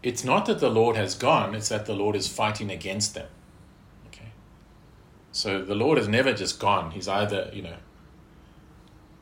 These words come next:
he's either with us or against us. Okay?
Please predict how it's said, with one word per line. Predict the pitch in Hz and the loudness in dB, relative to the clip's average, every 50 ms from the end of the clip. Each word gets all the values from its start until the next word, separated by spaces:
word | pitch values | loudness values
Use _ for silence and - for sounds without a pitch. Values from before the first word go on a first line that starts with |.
| - - - - - - - - - - | -20 -20 -20 -20 -20 -20 -20 -20 -20 -18
he's | - 101 101 | -10 -6 -4
either | 95 95 87 85 | -2 -2 -2 -2
with | 90 113 135 107 | 0 0 2 2
us | 90 87 - - | 0 0 0 -2
or | 92 87 | -2 -4
against | 82 82 85 92 95 101 - - | -8 -8 -6 -4 -4 -4 -4 -4
us. | - - - - - - - - - - - - - - - | -6 -6 -6 -8 -8 -10 -20 -20 -20 -20 -20 -20 -20 -20 -20
Okay? | - - - - | -20 -18 -18 -18